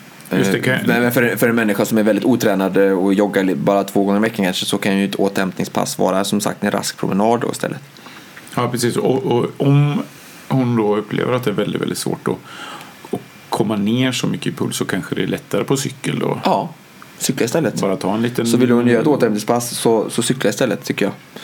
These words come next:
Speaker 2: Så får ju benen mer genomströmning och det sliter inte heller som löpning på samma sätt. Så att, ehm, är man inte liksom en ultralöpare jätteduktig sådär, så kan man ju absolut ha sin återhämtningspass, eh, som cykel.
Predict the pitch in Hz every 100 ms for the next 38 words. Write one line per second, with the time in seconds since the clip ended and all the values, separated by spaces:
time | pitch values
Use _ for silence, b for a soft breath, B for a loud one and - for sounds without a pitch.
0 | B - 120 120 113 107 107 104 104 B
1 | B B - - 110 107 110 107 98 -
2 | 95 92 95 95 98 104 95 98 98 98
3 | 104 90 92 101 95 95 - 92 98 95
4 | 82 - 98 - 95 - 90 95 - -
5 | - - B B B B B B - 110
6 | 120 123 113 101 113 113 117 - 113 101
7 | 107 101 104 101 101 107 107 107 101 -
8 | - 127 101 104 147 131 127 123 107 -
9 | 110 127 110 104 101 87 90 - - -
10 | - 95 92 92 85 101 98 - - 113